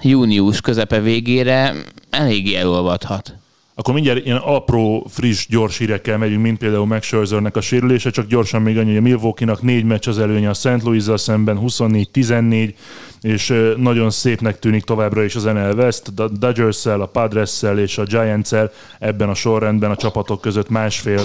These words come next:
Speaker 2: másfél mérkőzés van. Parancsolj, Bence!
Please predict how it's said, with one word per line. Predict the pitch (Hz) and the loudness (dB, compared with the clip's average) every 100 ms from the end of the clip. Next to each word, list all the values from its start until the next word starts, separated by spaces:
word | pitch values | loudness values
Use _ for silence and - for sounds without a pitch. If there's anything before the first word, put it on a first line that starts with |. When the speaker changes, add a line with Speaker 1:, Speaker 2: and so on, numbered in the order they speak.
| 101 | -2
Speaker 2:
másfél | 101 98 - 107 | -2 -4 -4 -2
mérkőzés | 98 101 92 107 95 101 - | 0 -2 -2 -6 -4 -4 -4
van. | 123 127 - - | -4 -4 -6 -4
Parancsolj, | 123 127 123 135 | 0 0 0 -2
Bence! | 135 139 127 190 | 0 -2 -2 -4